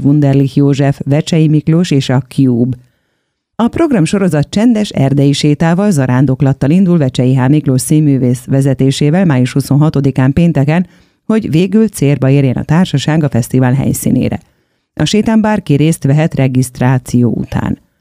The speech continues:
A túra Pátyról indul, és a Szent Jakab zarándok útvonalán haladva, mintegy tizennégy kilométer megtétele után ér Zsámbékra, a Keresztelő Szent János Iskola Központhoz.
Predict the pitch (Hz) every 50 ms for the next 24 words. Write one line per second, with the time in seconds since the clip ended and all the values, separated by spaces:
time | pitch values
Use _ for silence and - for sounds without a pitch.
0 | _ _ _ _ _ _ _ _ _ _ _ 202 233 247 - 277 254 247 240 233
1 | - _ 160 131 131 165 - - 139 135 135 139 143 147 156 160 160 175 208 233
2 | 220 190 175 - 160 143 - - - 196 226 226 - 170 170 185 180 185 175 143
3 | 139 135 139 135 135 135 139 143 139 131 - 135 135 135 - 139 139 139 135 135
4 | 135 135 156 175 180 165 147 143 135 123 - - _ _ _ _ _ _ _ -
5 | 240 233 233 233 - 269 226 202 175 180 202 226 226 214 - - 175 185 190 185
6 | 170 160 156 - 147 143 165 180 190 - - 147 151 - 147 151 139 143 165 180
7 | - 156 123 127 131 123 120 117 - 131 131 143 143 143 135 139 135 127 - 160
8 | 175 202 247 - - 185 185 - - 131 117 117 117 - - 156 156 147 143 -
9 | 123 120 131 - 131 131 139 143 139 - - 123 - - - 120 131 143 131 135
10 | 135 - - - 139 143 - - 151 156 151